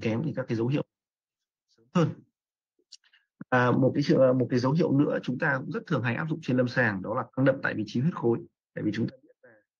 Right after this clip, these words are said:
trong cấu tạo của, của, của huyết khối thì nó bao gồm các cái tế bào máu, và khi mà nó, nó, nó có dòng chảy chậm, tăng đậm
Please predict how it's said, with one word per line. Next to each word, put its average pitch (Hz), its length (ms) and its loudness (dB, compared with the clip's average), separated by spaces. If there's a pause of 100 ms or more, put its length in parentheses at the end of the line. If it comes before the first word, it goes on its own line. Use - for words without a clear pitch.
(360)
trong 131 140 -20
cấu 117 160 -20
tạo - 240 -20
của, 101 80 -20 (420)
của, 98 120 -20 (100)
của 95 140 -20
huyết 147 180 -20
khối 113 220 -20
thì 117 100 -20
nó 104 120 -20
bao 123 140 -20
gồm 113 220 -20
các 98 140 -20
cái 113 160 -20
tế 110 60 -20
bào 113 160 -20
máu, 101 260 -20 (460)
và 101 180 -20 (100)
khi 147 140 6
mà 110 160 6
nó, 104 420 4
nó, 117 300 0 (260)
nó - 140 2
có 123 100 6
dòng 127 160 8
chảy 95 140 4
chậm, - 180 6 (520)
tăng - 100 -20
đậm - 160 6